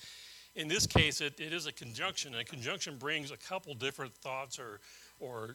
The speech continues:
or phrases or sentences together. And in this case, it, it looks at a contrast. So we're kinda contrasting this idea of oneness with the idea of, of gifts and, and different measures of different,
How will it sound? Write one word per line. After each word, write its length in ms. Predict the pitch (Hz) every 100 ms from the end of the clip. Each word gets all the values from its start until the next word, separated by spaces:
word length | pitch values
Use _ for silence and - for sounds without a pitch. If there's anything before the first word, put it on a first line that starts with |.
| -
or 140 | 127
phrases 680 | 120 - 156 151 135 131 117
or 80 | 104
sentences 540 | - 156 131 - 139
together. 680 | - 123 110 135 151 107 101 - - - - -
And 160 | 170 131
in 120 | 123
this 240 | 143 156
case, 400 | - 139 127 -
it, 180 | - 139 -
it 100 | 139
looks 260 | 156 -
at 100 | 175
a 40 | 120
contrast. 760 | - 135 143 - 127 107 -
So 80 | 151
we're 100 | 131
kinda 300 | - 175 151 -
contrasting 800 | 151 185 185 143 117 107 - 131
this 160 | 127 151
idea 420 | 151 143 143 120
of 80 | 110
oneness 600 | 120 202 143 104 104 - - - - - - - 190
with 140 | 160
the 160 | 139 147
idea 400 | 156 147 151 127
of, 60 | 117 -
of 220 | 127 110
gifts 420 | 104 143 147 -
and, 160 | 127 117
and 160 | 123 117
different 360 | 143 - 117 131
measures 400 | 160 131 123 117
of 140 | 104
different, 360 | 127 - 120